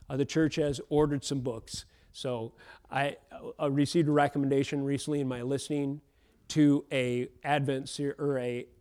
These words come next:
Advent devotional that begins on November twenty-eighth. So if you would like, if you don't have something and you'd like something to follow in this Advent season,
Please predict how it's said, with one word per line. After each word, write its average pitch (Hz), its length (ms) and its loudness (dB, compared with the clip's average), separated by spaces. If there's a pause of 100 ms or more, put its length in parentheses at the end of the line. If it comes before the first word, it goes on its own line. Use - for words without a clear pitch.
(140)
Advent 151 420 2
devotional 143 680 2 (200)
that 147 100 -2
begins 151 480 4
on 139 140 0
November 135 360 -2
twenty-eighth. 131 600 -6 (480)
So - 120 -2
if 151 100 2
you 233 340 6
would 160 180 4
like, 196 300 6
if 175 120 -2
you 175 80 4
don't 208 240 8
have 196 320 -2
something 131 360 -2
and 156 220 2
you'd 143 80 2
like 180 280 4
something 147 360 -4
to 127 120 -6
follow 156 500 2 (300)
in 147 60 -2
this 147 200 -2
Advent 160 420 0
season, 139 520 0